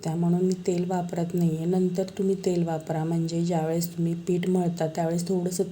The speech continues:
तेल टाकून तुम्ही ते, अ, ठेवू शकता. तर इथे मी, अ,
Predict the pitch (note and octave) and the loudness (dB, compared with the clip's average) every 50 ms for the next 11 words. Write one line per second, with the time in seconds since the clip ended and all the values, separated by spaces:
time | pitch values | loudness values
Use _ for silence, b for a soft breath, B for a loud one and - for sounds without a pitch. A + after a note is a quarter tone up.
0 | - F#3+ F3 F3 F3 F3 F#3 F3 F3 - E3+ F3 F3 E3+ E3 D#3+ E3+ F#3+ F3+ B | -2 0 0 0 0 0 -2 -2 -2 -2 -2 -2 0 0 -2 -2 -2 -2 -4 B
1 | B B B B B B - - - G3+ F3+ F3 E3+ E3+ - - E3 E3 E3 D#3+ | B B B B B B -20 -8 -4 -2 0 0 0 0 0 -2 -2 -2 -4 -6
2 | D#3+ E3 - F#3+ F#3 D#3+ E3+ - - F3 - - - - C#3 - - - B B | -8 -6 -2 0 0 0 0 -2 -4 -4 -6 -6 -6 -6 -8 -8 -8 -14 B B
3 | B B B B B _ _ _ _ - G3 F3+ G3+ G3 G3 G3 G#3 G3 G3 G3+ | B B B B B _ _ _ _ -8 -6 -4 -4 -2 2 4 4 6 8 8
4 | G#3 G#3 G#3 G3 | 8 8 8 6